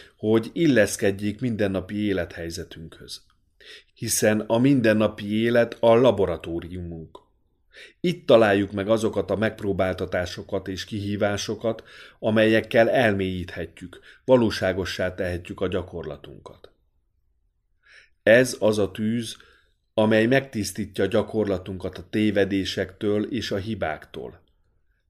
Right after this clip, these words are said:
Ez az a savpróba, amely megmutatja, mikor haladunk és mikor csapjuk be magunkat. A meditáció sekélyes,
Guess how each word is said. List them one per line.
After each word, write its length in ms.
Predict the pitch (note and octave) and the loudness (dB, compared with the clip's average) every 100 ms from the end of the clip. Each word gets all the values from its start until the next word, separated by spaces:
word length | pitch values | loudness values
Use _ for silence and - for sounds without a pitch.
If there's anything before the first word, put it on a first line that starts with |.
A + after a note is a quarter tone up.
| _ | _
Ez 220 | - B2 | 6 6
az 180 | A#2 G#2+ | 6 4
a 140 | G#2 G2 | 4 2
savpróba, 1000 | - A2+ G2 - - E2+ D#2+ D#2+ F2+ - - _ - | 0 -2 -2 -6 -10 -8 -8 -6 -8 -10 -20 _ -6
amely 340 | G#2+ G#2 G#2+ | 0 2 4
megmutatja, 960 | B2+ C3 A2 G#2 G2 F#2 - A2 G#2 - | 6 4 2 -2 -2 -4 -2 0 0 -4
mikor 380 | B2+ C3 G#2+ G2 | -6 -4 -2 -2
haladunk 560 | G#2 A2 A#2 C#3 C3+ | 2 4 4 0 -2
és 160 | B2+ A#2+ | -4 -4
mikor 340 | C#3+ A#2 G#2+ | -6 -2 -4
csapjuk 480 | - G#2 F2+ G#2+ G#2 | -2 -4 -4 -6 -4
be 140 | G#2+ G#2 | 0 0
magunkat. 760 | F2+ D#2+ D#2+ D#2 - - - _ _ _ _ _ _ _ _ _ _ _ _ _ _ _ _ _ | 0 -8 -10 -14 -16 -20 -20 _ _ _ _ _ _ _ _ _ _ _ _ _ _ _ _ _
A 100 | - | -4
meditáció 880 | G2+ A2+ B2+ B2+ A#2+ G#2 - - G2+ | 2 4 4 4 2 0 -2 -8 -8
sekélyes, 1000 | F#2+ - F#2 - D#2+ D#2 C#2 - - - | -6 -4 -6 -8 -14 -14 -14 -14 -16 -20